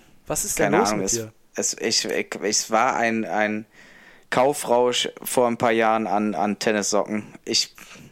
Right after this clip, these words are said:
Speaker 2: hab sie nicht getragen. Ich hab mittlerweile tausend neue Socken, die ich gerne trage. Äh, und es waren einfach schwarze Tennissocken, die wurden einfach aussortiert.
Speaker 1: Okay.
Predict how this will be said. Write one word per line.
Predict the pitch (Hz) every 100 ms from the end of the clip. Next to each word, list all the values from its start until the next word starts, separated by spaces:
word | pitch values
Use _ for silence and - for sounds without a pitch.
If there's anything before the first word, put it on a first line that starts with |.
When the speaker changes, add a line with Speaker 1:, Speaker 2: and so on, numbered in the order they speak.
| _ -
Speaker 2:
hab | - 120
sie | 131
nicht | 113 -
getragen. | 113 - 120 127
Ich | 117 135
hab | 135 - -
mittlerweile | 123 127 120 123 117
tausend | - 135 123
neue | 120 131
Socken, | 127 135 135 120
die | 123
ich | 123
gerne | - 131 135
trage. | 131 - 127 131 131 131 - - - - _ -
Äh, | 117 117 117 113 -
und | 123 120 110 -
es | - 101 120
waren | 120 123
einfach | 110 113 117
schwarze | - 120 110 113 120 113 - _ _ -
Tennissocken, | 123 117 - 113 - 110 101
die | 110 107 - -
wurden | 117 117
einfach | 107 107
aussortiert. | 110 123 110 - 95 98 -
Speaker 1:
Okay. | - 156